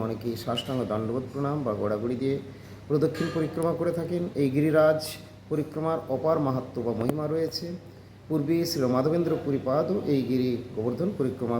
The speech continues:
করেছিলেন। তিনি নিয়মিত পরিক্রমা করতেন এবং একদিন তিনি পরিক্রমা করে গোবিন্দ কুণ্ডতটে বসে আছেন এবং তাকে এসে ভগবান সাক্ষাৎ স্বয়ং ভগবান শ্রীকৃষ্ণচন্দ্র নিজে এসে ছদ্মবেশে গোপ বালক রূপে দুধ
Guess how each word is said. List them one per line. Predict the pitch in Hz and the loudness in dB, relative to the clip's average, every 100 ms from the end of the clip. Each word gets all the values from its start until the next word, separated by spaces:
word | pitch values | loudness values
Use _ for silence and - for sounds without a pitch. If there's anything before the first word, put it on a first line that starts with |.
| 117 | 0
করেছিলেন। | 107 110 - 131 131 | -2 -2 -2 -2 -2
তিনি | 120 117 | -2 0
নিয়মিত | 113 117 113 | 0 -2 -2
পরিক্রমা | 123 120 120 131 127 | -4 -4 -2 -2 0
করতেন | 147 - 180 139 - - - - - - - 117 | -2 2 2 2 -2 -12 -16 -18 -18 -20 -10 -2
এবং | 123 127 - - - - - | 0 0 -2 -10 -14 -12 -2
একদিন | 131 127 135 139 | 0 2 0 0
তিনি | 131 135 | 0 0
পরিক্রমা | 131 131 135 135 | 0 0 0 0
করে | 131 120 | 0 2
গোবিন্দ | 123 131 123 | 2 2 0
কুণ্ডতটে | 110 123 113 120 113 | 0 0 0 0 0
বসে | 127 - 151 | 0 0 0
আছেন | 147 160 160 160 - - - - | 0 0 -2 -4 -10 -16 -12 -6
এবং | 117 | -4
তাকে | 120 123 120 | -2 0 0
এসে | 120 107 | -2 -2
ভগবান | 123 123 139 170 190 - - - - - - - - | 0 4 4 4 2 -2 -12 -14 -16 -18 -18 -18 -6
সাক্ষাৎ | 135 - - 131 127 - - - - - - | -4 -4 0 0 0 -4 -16 -18 -18 -18 -6
স্বয়ং | 120 131 117 | -2 0 0
ভগবান | 123 123 131 127 | 0 2 2 0
শ্রীকৃষ্ণচন্দ্র | 123 120 131 123 135 123 123 | -4 -6 -6 -2 0 0 0
নিজে | 123 127 160 | 0 2 0
এসে | 139 156 185 240 - - - - - | 0 -2 -4 -6 -10 -16 -16 -16 -4
ছদ্মবেশে | 151 147 151 135 131 113 | 0 2 2 2 0 0
গোপ | 123 127 120 | 0 0 0
বালক | 113 135 156 120 | 2 2 0 -2
রূপে | 117 175 240 - - | -2 -2 -4 -6 -4
দুধ | 131 | -2